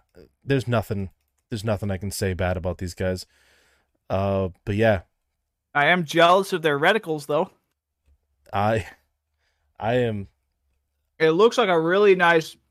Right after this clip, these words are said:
Speaker 2: variable zoom or an L P V O, what they're
Speaker 1: Yeah.
Speaker 2: technically classified as.
Speaker 1: Not what I would clear a building with personally,
Speaker 2: Yeah.
Speaker 1: but, um,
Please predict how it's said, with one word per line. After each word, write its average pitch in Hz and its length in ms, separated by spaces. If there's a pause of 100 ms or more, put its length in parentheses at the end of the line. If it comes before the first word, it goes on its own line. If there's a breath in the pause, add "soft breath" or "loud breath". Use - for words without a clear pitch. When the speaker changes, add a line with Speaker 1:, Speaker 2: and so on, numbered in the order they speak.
(120)
Speaker 2:
variable 165 520
zoom 151 560 (180)
or 147 100
an 143 80
L 156 180
P 156 220
V 143 240
O, 127 240 (460)
what 139 120
they're 131 80
Speaker 1:
Yeah. 113 140
Speaker 2:
technically 127 300
classified 120 480
as. 117 160
Speaker 1:
Not 156 240
what 117 140
I 123 80
would 123 140
clear 123 180
a 110 40
building 113 280
with 127 160
personally, 143 440 (1040)
Speaker 2:
Yeah. 135 200
Speaker 1:
but, - 960
um, 104 540